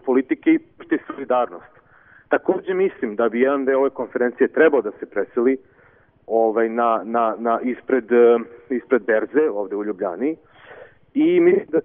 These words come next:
ćemo, da će se to verovatno i desiti u jednom trenutku. Da, da,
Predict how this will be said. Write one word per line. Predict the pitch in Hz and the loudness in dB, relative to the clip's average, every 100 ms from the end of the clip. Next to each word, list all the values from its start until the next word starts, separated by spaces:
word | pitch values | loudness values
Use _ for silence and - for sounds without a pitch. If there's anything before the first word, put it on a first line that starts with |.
| - | 0
ćemo, | 160 156 151 147 147 - - | 0 2 2 2 0 -6 -6
da | 139 | -4
će | - - | -4 -4
se | 151 | -2
to | 156 | 2
verovatno | 139 139 135 - 120 | 2 2 -2 -6 -4
i | |
desiti | 131 131 120 | -4 -4 -4
u | 117 | -2
jednom | 127 | -2
trenutku. | - 107 120 - 180 - _ _ _ _ _ _ _ _ _ _ _ _ _ _ _ _ _ _ _ | -8 -10 -10 -2 -2 -2 _ _ _ _ _ _ _ _ _ _ _ _ _ _ _ _ _ _ _
Da, | 156 156 - | -2 -2 -4
da, | 160 160 | -6 -4